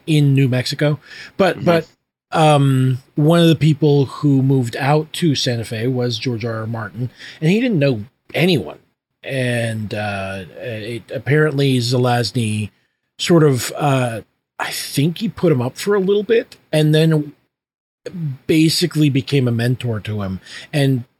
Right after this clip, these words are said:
Speaker 1: took him around town, showed him to everyone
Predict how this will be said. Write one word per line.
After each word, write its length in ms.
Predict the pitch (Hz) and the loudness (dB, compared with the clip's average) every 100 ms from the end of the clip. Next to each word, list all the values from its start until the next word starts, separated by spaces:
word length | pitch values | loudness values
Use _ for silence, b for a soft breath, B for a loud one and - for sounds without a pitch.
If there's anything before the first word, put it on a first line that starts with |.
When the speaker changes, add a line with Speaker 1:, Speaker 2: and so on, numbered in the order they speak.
| _ 160 - _ _ - | _ -16 -16 _ _ 0
Speaker 1:
took 160 | 175 | 2
him 100 | 170 | 4
around 300 | 170 160 151 | 6 4 4
town, 340 | 143 139 127 123 | 2 2 2 0
showed 280 | - 139 | 2 4
him 120 | 143 135 | 4 4
to 80 | |
everyone 600 | 127 127 120 123 120 117 | 2 2 0 0 0 -2